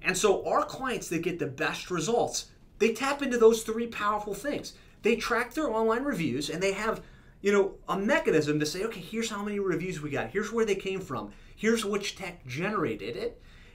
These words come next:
And they, they build it in to their, to their meeting rituals. Now, I know some of you guys do daily huddles. Some of you do weekly huddles. Others of you do, like, a monthly team gathering of some sort. What I've found to work best is that you bring the team together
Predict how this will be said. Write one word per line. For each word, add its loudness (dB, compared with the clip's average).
And 4
they, 8
they 4
build 6
it 8
in 2
to 2
their, 8
to -4
their 6
meeting 2
rituals. -6
Now, 2
I 6
know 4
some 0
of 0
you -2
guys 0
do 4
daily -2
huddles. -4
Some -2
of 2
you -2
do -2
weekly -4
huddles. -2
Others 0
of -4
you -4
do, -4
like, -2
a -6
monthly -2
team -6
gathering -2
of -6
some -4
sort. -2
What 0
I've 4
found -2
to 0
work 0
best -6
is -6
that -6
you -10
bring 0
the 4
team -2
together 0